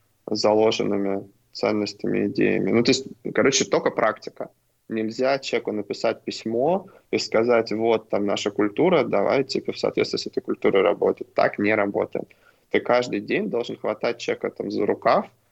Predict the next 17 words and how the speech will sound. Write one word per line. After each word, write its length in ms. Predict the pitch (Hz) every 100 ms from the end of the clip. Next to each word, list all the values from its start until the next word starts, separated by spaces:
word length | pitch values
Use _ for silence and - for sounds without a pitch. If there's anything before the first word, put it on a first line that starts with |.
| _ _
пока 320 | - - 127
он 140 | 139
не 60 | 117
начинает 560 | 107 - 107 113 117 -
соответствовать 760 | 110 104 107 101 - 95 -
этому. 360 | - - - -
А 60 |
когда 220 | - 101 120
он 60 |
начинает 300 | 127 - 127
соответствовать, 580 | - 117 170 214 - -
он 80 | 151
уже 140 | 143
другого 440 | 110 113 104 98 -
хватает 460 | 113 107 104 -
за 80 | -
рукав. 340 | - - -